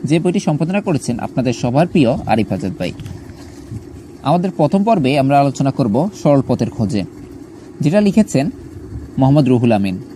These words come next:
এমবিবিএস, শহীদ সোহরাওয়ার্দী মেডিকেল কলেজ। দিনের বাইরে বড় হওয়া একজন কিশোর যেভাবে যে পরিবেশে বেড়ে ওঠে, আমার বেড়ে ওঠা গল্পগুলো ঠিক সেরকম। খুব ডানপিটে স্বভাবের ছিলাম।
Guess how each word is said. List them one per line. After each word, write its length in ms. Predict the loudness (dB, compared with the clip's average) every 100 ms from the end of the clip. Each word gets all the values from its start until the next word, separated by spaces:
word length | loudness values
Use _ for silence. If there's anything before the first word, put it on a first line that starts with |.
| -18 -18 -18 -18 -18 -2
এমবিবিএস, 520 | 4 6 6 4 2 0 -8 -6
শহীদ 260 | 2 2 4
সোহরাওয়ার্দী 480 | 2 4 4 4
মেডিকেল 300 | 2 2 -2
কলেজ। 440 | -2 -4 -6 -10 -16 -18 -18 -18 -20 -18 -18 -18 -20 -20 -20 -18 -18 -16 -16 -16 -16 -16 -6 2
দিনের 280 | 4 4 4
বাইরে 300 | 2 2 2
বড় 220 | 2 4
হওয়া 280 | 4 4 2
একজন 320 | 0 0 0
কিশোর 460 | 2 0 4 4
যেভাবে 440 | 4 4 4 0 -2 -8 -10 0
যে 140 | 2
পরিবেশে 420 | 4 4 4 4
বেড়ে 180 | 4 6
ওঠে, 380 | 4 4 -2 -4 -8 -4
আমার 280 | 0 2 4
বেড়ে 200 | 4 4
ওঠা 240 | 2 0
গল্পগুলো 540 | 0 0 0 2 2 0
ঠিক 160 | -4 -4
সেরকম। 400 | -2 -2 -2 -4 -6 -18 -20 -20 -18 -18 -18 -18 -2
খুব 200 | 2 2
ডানপিটে 420 | 2 2 2 2
স্বভাবের 340 | 2 2 2
ছিলাম। 300 | 0 -2 -2